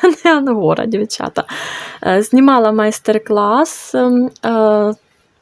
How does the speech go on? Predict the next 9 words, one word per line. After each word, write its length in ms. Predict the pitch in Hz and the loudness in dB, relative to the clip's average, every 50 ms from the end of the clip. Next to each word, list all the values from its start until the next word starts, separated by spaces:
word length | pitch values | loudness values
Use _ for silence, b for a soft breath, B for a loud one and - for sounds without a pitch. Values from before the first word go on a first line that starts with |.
| _ _ _ _ _ _ _ _ _ | _ _ _ _ _ _ _ _ _
набірний 580 | 233 247 247 233 226 240 233 220 226 220 214 214 | 2 2 2 2 2 2 0 2 2 0 -2 -2
край, 340 | - - 220 208 214 233 262 | 0 -2 0 2 2 2 2
який 280 | 285 302 - 320 330 | 0 -2 -2 -4 -4
не 140 | 339 320 320 | -2 -2 -2
закручується, 920 | 320 311 302 - 330 311 302 302 - - 302 285 262 277 262 - - 269 254 | -2 -2 -2 -2 -2 -2 -2 -2 -4 -4 -4 -2 -2 -2 -4 -4 -6 -8 -4
показувала, 760 | - 247 247 - 254 247 240 240 - 240 226 226 220 220 | -4 -4 -2 0 0 0 0 -2 -2 -2 0 2 2 2
як 320 | 214 220 233 220 214 220 214 | 2 2 2 0 0 -2 -8
змінювати, 840 | - - 220 214 214 208 208 208 196 214 208 202 202 - - 202 | -6 -4 -2 0 0 0 0 0 -2 -2 -2 -4 -4 -6 -6 -6
е, 1080 | 196 196 208 - - - - - - - - - - - - - - - - _ - 208 | -6 -6 -6 -10 -12 -18 -18 -18 -18 -18 -18 -18 -20 -20 -20 -20 -20 -20 -18 _ -4 -2